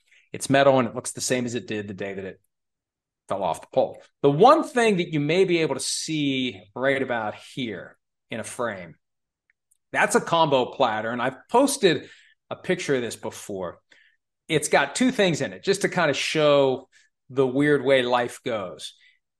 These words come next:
It's got my thank you note in cursive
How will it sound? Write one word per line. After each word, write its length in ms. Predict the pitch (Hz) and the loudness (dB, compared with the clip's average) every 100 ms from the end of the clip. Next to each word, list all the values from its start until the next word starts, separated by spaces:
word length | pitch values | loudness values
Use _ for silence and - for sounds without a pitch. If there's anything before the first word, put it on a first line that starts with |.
| - | -4
It's 220 | 151 143 | -2 0
got 320 | 156 156 147 - - _ _ _ _ _ _ | 2 4 2 -2 -16 _ _ _ _ _ _
my 480 | 147 131 127 127 113 _ _ _ _ _ _ _ - - | -2 2 2 0 -2 _ _ _ _ _ _ _ -14 0
thank 300 | 180 208 185 | 2 2 4
you 140 | 147 | 4
note 300 | 131 123 120 | 4 2 0
in 140 | 131 113 | -6 -12
cursive 720 | - 175 165 - 92 87 - | -4 -2 -2 -4 -10 -16 -20